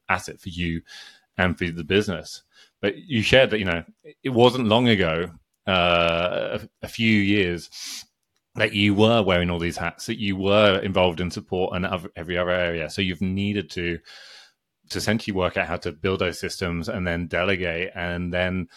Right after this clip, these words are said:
hold people accountable and trust them to do those roles. And it's a fact that you've been able to do this so,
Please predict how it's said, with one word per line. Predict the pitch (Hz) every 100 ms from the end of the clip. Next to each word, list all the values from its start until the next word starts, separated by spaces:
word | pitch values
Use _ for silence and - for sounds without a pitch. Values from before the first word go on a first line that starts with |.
| - _ _ _ _ _ -
hold | - 95 92
people | 101 85
accountable | 85 90 110 127 95 101
and | 101
trust | - 104 -
them | 101
to | 95
do | 98 95
those | 90 90 87
roles. | 98 110 85 82
And | 107 113 92
it's | 98 -
a |
fact | 90 - 107 113
that |
you've | 104
been | 90
able | 92
to | 85
do | 98
this | 87
so, | 90 87 87